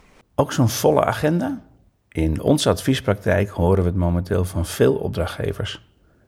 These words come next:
Er komen altijd overleggen bij en er komen ook alleen maar projecten bij. Nog voordat andere projecten goed en wel zijn afgerond. En lang niet elk project slaagt natuurlijk.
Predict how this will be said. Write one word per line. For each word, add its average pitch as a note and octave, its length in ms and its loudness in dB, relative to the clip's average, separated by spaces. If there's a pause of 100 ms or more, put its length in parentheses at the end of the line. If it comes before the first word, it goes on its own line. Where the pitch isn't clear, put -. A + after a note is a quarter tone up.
(200)
Er - 80 -14
komen F#2 280 2 (100)
altijd E3 400 2
overleggen F2+ 480 0
bij E3 340 0 (260)
en - 100 -4
er G#2 60 2
komen A2 320 2
ook C3 160 0
alleen C#3 180 2
maar D3 120 2
projecten D#3 440 0
bij. - 260 -4 (560)
Nog A2+ 200 2
voordat F#3+ 500 2
andere C3 300 2
projecten G2+ 460 0
goed B2 320 0
en F#2 200 2
wel E2+ 180 2
zijn - 180 -4
afgerond. - 560 -6 (800)
En F#2+ 160 -2
lang F#2+ 380 4
niet C3+ 220 -2
elk F#2 240 -6
project G#2+ 260 -4
slaagt C#3+ 360 0
natuurlijk. - 400 -10